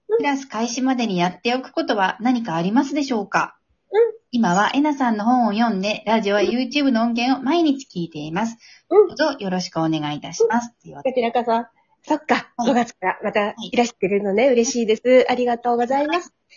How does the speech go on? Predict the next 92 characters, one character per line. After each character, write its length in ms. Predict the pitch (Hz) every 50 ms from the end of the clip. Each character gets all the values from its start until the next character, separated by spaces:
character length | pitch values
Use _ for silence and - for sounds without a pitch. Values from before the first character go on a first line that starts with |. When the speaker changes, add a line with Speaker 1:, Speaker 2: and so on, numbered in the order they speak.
| - - - _
Speaker 1:
そ 200 | - 466 523 523
う 40 | 403
ね。 260 | 302 311 311 320 - _
や 140 | 285 311 294
っ 100 | 294 -
て 100 | - 349
お 120 | 349 359
く 100 | 349 403
の 140 | 392 466 523
で 120 | 539 494 381
あ 80 | 320 339
れ 100 | 359 330
ば、 460 | 285 311 311 311 320 311 285 220 - - - - - _ _ -
え 320 | 294 294 294 285 285 285
ー、 100 | 285 -
落 60 | 285
ち 120 | 285 330 320
着 240 | 349 370 370 370
い 40 | 370
て、 360 | 370 392 403 403 381 285 208 285 285
冷 240 | 269 285 320 339
静 200 | 320 - 392 392
で 180 | 370 415 403 403
い 20 |
る 140 | 403 453 494 480
っ 40 |
て 120 | - 440 339
い 80 | 302
う 60 | 294 277
の 80 | 233
が 100 | 196 196
ど 160 | 185 202 214
ん 40 | 262
な 100 | 339 370
感 160 | 269 349 330
じ 100 | 269 262
な 120 | 233 233 233
の 80 | 220
か 120 | 214 214 208
な 200 | 240 294 330 349
っ 20 |
て 180 | - - - 339
い 100 | 330 427
う 60 | 539
の 120 | 539 330
を 40 | 208
ち 120 | 196 196 226
ょ 20 |
っ 20 |
と。 120 | - - 139
Speaker 2:
は 40 | -
い。 60 | - _ _ _ _ _ _ _ _ _
Speaker 1:
う 60 | 269 294 240
ん。 100 | 190 - _ _ _ _ _ _ _ _ _ _ _ _ _ _ _ _ _ _ _ _ _ _ _ _
う 80 | - 302
ん。 80 | -
Speaker 2:
で 40 | - -
す 160 | - - -
ね。 80 | 196 233
Speaker 1:
や 80 | 226
っ 20 | 196
て 80 | -
み 80 | 185 170
て 60 | -
く 60 | -
だ 60 | - - - - - - -
さ 80 | 220 196
い。 20 |
Speaker 2:
は 60 | 180
い。 60 | - _
Speaker 1:
そ 120 | - - 370
れ 100 | 370 359
は 160 | 381 403 403 - -
別 220 | _ 349 349 339 349
に 120 | 339 359
私 260 | 330 294 311 302 -
の 80 | 330 330
読 180 | 311 302 320 349
み 100 | 370 339
一 100 | 233 214
体 140 | - 202 196
じ 80 | 202 190
ゃ 20 |
な 140 | 185 208 202
く 60 | -
て 100 | - -
も 160 | 180 180 180 -
い 120 | 247 240
い 40 | 208
か 140 | 202 185 -
ら、 80 | 214
Speaker 2:
は 240 | 214 220 220 196 -